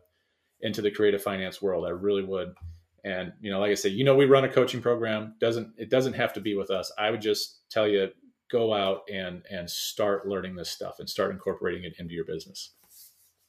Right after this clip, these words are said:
So, uh, if I've got any questions here, guys, don't, don't be afraid to, uh,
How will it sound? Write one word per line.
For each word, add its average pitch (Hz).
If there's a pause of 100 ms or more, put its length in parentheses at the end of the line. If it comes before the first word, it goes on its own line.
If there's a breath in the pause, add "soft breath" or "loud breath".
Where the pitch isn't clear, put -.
(220)
So, 98 (840 loud breath)
uh, 107
if -
I've 190
got 220
any 165
questions -
here, 123
guys, 123
don't, 156
don't 147
be 147
afraid 139
to, 123
uh, 110